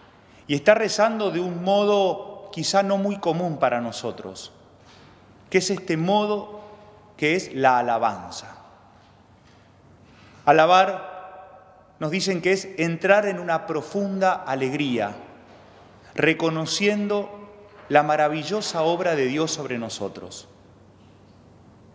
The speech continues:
Alabar es glorificar a Dios porque nos reconocemos pequeños, reconocemos que es pura gratuidad nuestra vida, nuestra existencia. Alabar a Dios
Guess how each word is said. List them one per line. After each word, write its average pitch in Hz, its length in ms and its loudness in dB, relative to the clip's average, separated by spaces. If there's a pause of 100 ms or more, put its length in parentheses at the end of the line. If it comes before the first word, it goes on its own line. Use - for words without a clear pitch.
(240)
Alabar 170 460 6
es 185 140 0
glorificar 170 640 0
a 196 100 2
Dios 202 500 -2 (960)
porque 156 240 0
nos 156 160 0
reconocemos 165 760 0
pequeños, 123 920 -2 (920)
reconocemos 180 800 2
que 202 140 0
es 175 200 -4
pura 220 380 4
gratuidad 156 920 0 (540)
nuestra 139 400 0
vida, 170 360 0
nuestra 135 280 -6
existencia. 110 880 -8 (1800)
Alabar 143 400 6
a 170 100 0
Dios 170 400 -4